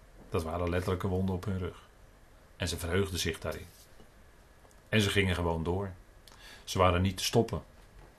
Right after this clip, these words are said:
Kijk, hier staat bovendien hielden zij, want dit was natuurlijk de religieuze leiding, de religieuzen van hun dagen die hun verboden in die naam te spreken. Dat, het waren niet de Romeinen. Het was niet de burgerlijke overheid die hun dat verbood.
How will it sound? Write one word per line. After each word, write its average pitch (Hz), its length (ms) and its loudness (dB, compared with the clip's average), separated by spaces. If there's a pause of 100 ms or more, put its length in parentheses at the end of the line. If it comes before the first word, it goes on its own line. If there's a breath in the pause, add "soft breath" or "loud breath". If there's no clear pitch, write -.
Kijk, 92 320 -2 (600 loud breath)
hier 98 200 0
staat 90 280 4
bovendien 98 500 6
hielden 104 280 6
zij, 95 260 4
want 95 300 -2 (100)
dit 107 200 2
was 95 180 2
natuurlijk 95 500 0 (460 loud breath)
de 95 180 2
religieuze 98 920 6 (220)
leiding, 92 600 0
de 101 80 0
religieuzen 92 800 4
van 87 180 0
hun 85 160 0
dagen 78 320 -4
die 92 160 -2
hun 87 100 -2
verboden 85 380 0
in 87 60 0
die 90 120 0
naam 95 240 -2
te - 80 -10
spreken. - 440 -6 (380)
Dat, - 140 -6 (120)
het 120 140 -2
waren 117 240 4
niet 165 160 4
de 165 60 2
Romeinen. 127 400 -2
Het - 140 -8
was 107 100 0
niet 156 140 4
de 135 60 4
burgerlijke 101 420 4
overheid 135 380 0
die 104 120 0
hun 95 100 -2
dat 85 180 -4
verbood. 78 400 -8